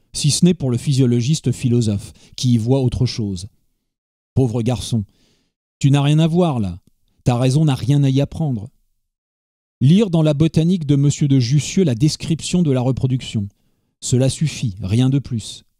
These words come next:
Voir une fois dans un traité de l'accouchement le détail des opérations. Cela fait, on sait tout. Quant au reste,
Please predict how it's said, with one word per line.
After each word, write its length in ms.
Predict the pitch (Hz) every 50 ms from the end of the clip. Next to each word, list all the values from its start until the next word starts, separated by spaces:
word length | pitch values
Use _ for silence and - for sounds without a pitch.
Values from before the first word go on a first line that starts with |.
| _ _ _ _ _ _ _ _ _ _ _ _ _ _ _ _ _ _ -
Voir 360 | 117 107 120 139 135 127 131
une 100 | 131 127
fois 260 | - - - 160 175
dans 180 | 160 147 117 123
un 60 | 127
traité 300 | - - 135 113 - 135
de 60 | 120
l'accouchement 520 | 123 117 - - 117 - - 143 147 170 - - - -
le 160 | 127 123 120
détail 340 | 113 143 147 - - 170 165
des 200 | 151 156 127 151
opérations. 580 | 151 - 147 139 139 143 131 - - 127 107 - _ _ _ _ _ _ _ _ _ _ _ _ -
Cela 280 | - - 123 110 110 -
fait, 280 | - - 139 147 156 -
on 100 | 135 127
sait 220 | - - 131 127
tout. 200 | - - 175 156 - _ _ _ _ _ _ _ _ _ _ _ _ _ _ _ _ _ _ _ -
Quant 160 | - 135 131 -
au 100 | 127 113
reste, 360 | 110 131 156 175 - - 170